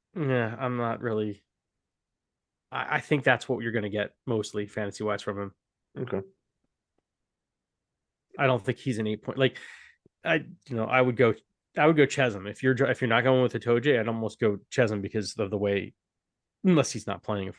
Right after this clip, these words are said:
Speaker 1: course, but
Speaker 2: Right.
Speaker 1: um,
Speaker 2: Obviously.
Speaker 1: he was
Speaker 2: This is all
Speaker 1: explosive.
Speaker 2: assuming these players are playing. <laughs>
Speaker 1: Exactly.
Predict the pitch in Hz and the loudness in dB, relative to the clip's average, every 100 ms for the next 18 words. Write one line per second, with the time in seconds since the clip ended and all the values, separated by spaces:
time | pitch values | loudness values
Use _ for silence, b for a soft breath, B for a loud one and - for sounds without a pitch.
0 | - 85 85 - 101 - _ - 76 - | -16 -16 -10 -6 -8 -10 _ -14 -12 -12
1 | _ _ _ _ _ - 107 98 92 _ | _ _ _ _ _ -4 -4 -4 -12 _
2 | _ _ - - - - 147 - 127 113 | _ _ -20 -18 -12 0 0 2 0 2
3 | 110 82 104 87 78 73 - 76 67 76 | 4 4 2 -4 -4 -6 -8 -6 -6 -8
4 | 71 82 71 87 - 131 - 147 120 98 | -8 -6 -6 -6 -8 -8 -8 -4 0 -2
5 | - 78 | -2 -14